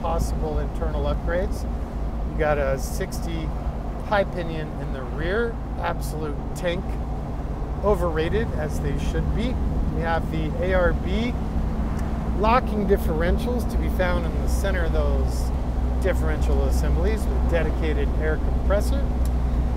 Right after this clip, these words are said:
And on the outboard edges, you will find the Icon as sport brakes by our buddies at Brembo. Those are Hydro Boost assisted.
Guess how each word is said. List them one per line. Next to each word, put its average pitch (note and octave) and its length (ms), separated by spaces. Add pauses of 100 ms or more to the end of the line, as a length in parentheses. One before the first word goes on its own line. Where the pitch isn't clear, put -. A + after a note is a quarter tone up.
(320)
And B3+ 320
on C4 80
the C4 80
outboard C4+ 400
edges, C4 420
you A#3+ 80
will B3 160
find B3 420
the A3+ 220 (720)
Icon B3 600
as G#3 180
sport - 420 (120)
brakes F#3+ 380
by F3+ 400
our D3+ 200
buddies F3+ 460
at D#3+ 180 (160)
Brembo. D3 640
Those D3 240
are B2+ 120
Hydro F3+ 560
Boost E3+ 520 (360)
assisted. - 600